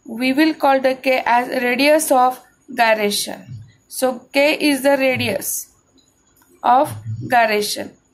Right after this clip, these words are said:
आणि gyration म्हणजे काय, रॅपिड मूव्हमेंट of a in a circle मासची,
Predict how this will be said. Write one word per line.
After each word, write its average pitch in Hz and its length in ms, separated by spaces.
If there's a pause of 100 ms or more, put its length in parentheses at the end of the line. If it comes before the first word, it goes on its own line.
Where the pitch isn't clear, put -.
आणि 240 140
gyration 262 420
म्हणजे 277 280
काय, 277 200
रॅपिड 269 340
मूव्हमेंट 262 480
of 254 200
a 269 80 (1120)
in 262 180
a 277 80
circle 262 460 (680)
मासची, 226 500